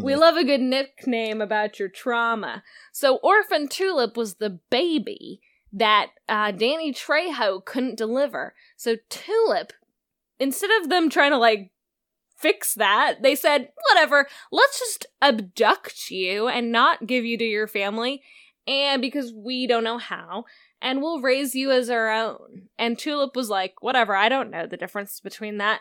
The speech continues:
or anything else. I'm a baby." And so she basically has, like, but was raised by her abductors, which she doesn't know any better. Um,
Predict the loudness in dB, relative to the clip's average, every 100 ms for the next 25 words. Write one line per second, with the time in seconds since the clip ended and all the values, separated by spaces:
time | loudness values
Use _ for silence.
0 | -4 -6 -4 -4 -4 -4 -4 -6 -4 -2
1 | -2 -4 -6 -6 -6 -4 -4 -4 -4 -4
2 | -2 0 0 0 -8 -6 -2 0 0 0
3 | 0 -4 -14 _ _ _ _ -10 -2 0
4 | 2 0 0 -2 -2 -2 -2 -2 -2 -4
5 | -4 -2 -2 -2 -8 -8 -8 -10 -12 -16
6 | _ _ _ _ _ _ _ _ _ _
7 | _ _ -20 -12 -4 -4 -2 -4 -6 -8
8 | -4 -2 -4 -6 _ _ _ _ -6 -2
9 | 0 -2 -6 -12